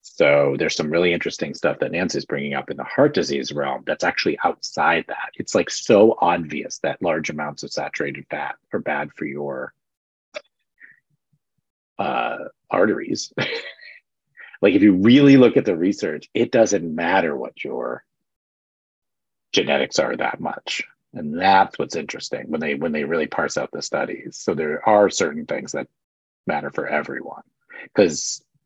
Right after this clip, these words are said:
when you compare diets, let's say, with some animals in them versus without animals and how many heart attacks people have, et cetera, what you start to see, if you don't wanna go down this rabbit hole, here's the summary, is that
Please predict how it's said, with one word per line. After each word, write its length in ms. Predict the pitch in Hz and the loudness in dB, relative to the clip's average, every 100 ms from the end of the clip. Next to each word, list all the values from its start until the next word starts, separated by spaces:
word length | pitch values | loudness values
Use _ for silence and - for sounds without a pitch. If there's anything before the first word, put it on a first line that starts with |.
| - | -6
when 100 | 87 | -4
you 80 | 85 | -4
compare 1120 | - - - 120 104 92 90 87 82 78 - _ _ _ _ _ _ _ _ _ _ _ _ _ _ _ _ _ _ _ _ _ _ _ _ _ _ | -6 -6 4 6 8 8 6 6 4 0 -6 _ _ _ _ _ _ _ _ _ _ _ _ _ _ _ _ _ _ _ _ _ _ _ _ _ _
diets, 420 | 101 85 82 76 - | 4 4 4 0 -6
let's 180 | 76 | -4
say, 100 | 85 | -4
with 180 | 76 76 | -4 -6
some 260 | - 147 127 | -2 2 2
animals 440 | 113 101 95 87 | 2 2 -2 -2
in 160 | 92 87 | -4 -4
them 420 | 82 80 78 76 | -4 -4 -6 -8
versus 540 | 71 71 - - - - | -8 -6 -8 -8 -10 -6
without 400 | - 113 104 95 | 0 4 4 4
animals 520 | 92 87 85 80 76 | 0 -2 -4 -6 -8
and 100 | - | -10
how 100 | - | -10
many 140 | 71 | -10
heart 240 | 64 110 90 | -2 2 2
attacks 320 | - 82 - | 0 -2 -2
people 240 | - - | -8 -6
have, 160 | 80 - | -8 -8
et 80 | - | -2
cetera, 240 | 107 87 | 2 2
what 120 | 82 | 2
you 80 | 80 | -2
start 460 | - - 120 117 113 | -4 2 6 6 4
to 80 | 95 | -4
see, 580 | - 98 73 67 69 _ | -2 -2 -2 -6 -12 _
if 580 | _ _ _ _ _ 85 | _ _ _ _ _ -4
you 60 | |
don't 160 | 87 71 | -2 -2
wanna 180 | 71 67 | -4 -2
go 260 | 73 71 | -4 -4
down 180 | 71 69 | -6 -8
this 160 | 67 78 | -8 -6
rabbit 260 | 69 71 | -6 -6
hole, 240 | - - - | -6 -6 -6
here's 200 | 78 - | -10 -8
the 100 | - | -8
summary, 600 | - 151 - 64 - - _ _ _ _ - | -2 -2 -2 -6 -8 -12 _ _ _ _ -6
is 220 | 76 73 | -6 -2
that 280 | 82 76 73 | -2 0 -2